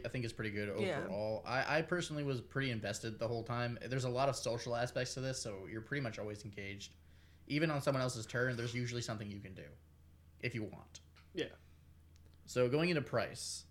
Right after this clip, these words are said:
Speaker 1: uh, the price for this does range a lot depending on what edition you're getting.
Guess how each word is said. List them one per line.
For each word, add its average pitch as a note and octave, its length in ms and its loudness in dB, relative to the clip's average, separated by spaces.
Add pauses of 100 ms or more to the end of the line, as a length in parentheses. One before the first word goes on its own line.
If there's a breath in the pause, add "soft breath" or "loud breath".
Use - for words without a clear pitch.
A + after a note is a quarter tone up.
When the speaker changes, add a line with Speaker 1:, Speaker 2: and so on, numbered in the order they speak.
(120)
Speaker 1:
uh, A2+ 520 4 (640)
the C#3 80 0
price G#3+ 300 4
for - 100 -6
this F3+ 300 2
does C#3 460 4
range A#2+ 360 0
a B2+ 60 2
lot A#2 260 4
depending G#2+ 280 -4
on G#2+ 40 -2
what A2 120 0
edition G2 360 -6
you're G2 120 -4
getting. G#2 300 0